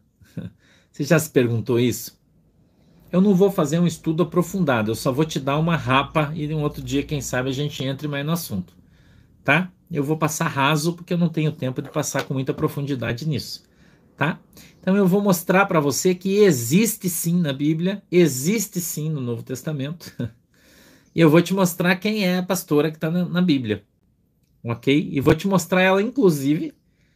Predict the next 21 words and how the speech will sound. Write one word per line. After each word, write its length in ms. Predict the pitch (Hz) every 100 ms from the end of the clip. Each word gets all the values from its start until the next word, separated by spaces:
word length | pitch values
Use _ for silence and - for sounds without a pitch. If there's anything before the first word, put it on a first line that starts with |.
| _ -
inclusive, 600 | 143 151 220 123 135 247
vou 140 | 180 120
te 120 | -
mostrar 400 | 117 117 127 123
ela, 220 | 120 - _ _ _ _ _ _
é, 1040 | 139 143 143 143 139 135 127 120 113 110 - _
é, 520 | 120 120 117 113 113 -
exercendo 720 | 139 139 185 - - 180 208
o 40 |
seu 200 | 185 220
trabalho, 520 | 214 302 226 160 131 - _ _ _ _ _ _ _ _ _ _ _ _ _ _
entendeu? 520 | 127 117 127 143 165 185 _
Inclusive, 600 | - 208 147 139 196 254
ela 240 | 277 196 196
exercendo 560 | 190 208 202 - 196
o 40 | 214
seu 160 | 208
trabalho 380 | 190 190 175 175
na 120 | 190
Bíblia, 400 | 269 151 151 - _ _ _ _ _ _ 131
né? 300 | 147 262